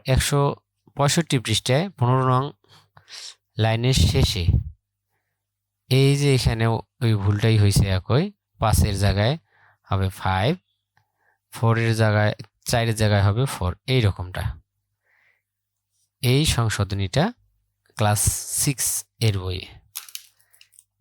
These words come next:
এরপর আমরা সপ্তম শ্রেণীর গণিতে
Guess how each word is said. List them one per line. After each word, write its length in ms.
এরপর 380
আমরা 280
সপ্তম 500
শ্রেণীর 380
গণিতে 260